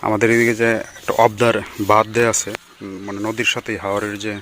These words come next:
সংযোগটা, এদিকে আবার অনেক সময় নদীতে যদি পানি বেশি হয়ে যায় তাহলে বাঁধটা ভেঙে যায়। ওইটা ভেঙে গিয়েও কিন্তু ফসল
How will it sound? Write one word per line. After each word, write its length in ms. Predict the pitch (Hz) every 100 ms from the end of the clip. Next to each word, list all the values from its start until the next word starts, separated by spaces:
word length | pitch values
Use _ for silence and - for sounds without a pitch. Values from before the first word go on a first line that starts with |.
| -
সংযোগটা, 540 | - 110 107 - 90
এদিকে 280 | 104 110 113
আবার 240 | 110 110
অনেক 160 | 107 101
সময় 220 | 113 107
নদীতে 360 | 107 113 113 113
যদি 180 | 104
পানি 260 | 104 104 107
বেশি 260 | 107 101 113
হয়ে 160 | 117
যায় 180 | 104 113 - - - - - - -
তাহলে 220 | 104 104
বাঁধটা 340 | 98 98 -
ভেঙে 300 | 98 95 92
যায়। 160 | 87 - - - - -
ওইটা 180 | 110 113
ভেঙে 320 | 101 113 117
গিয়েও 160 | 120 123
কিন্তু 200 | 113 107
ফসল 380 | - 120 110 101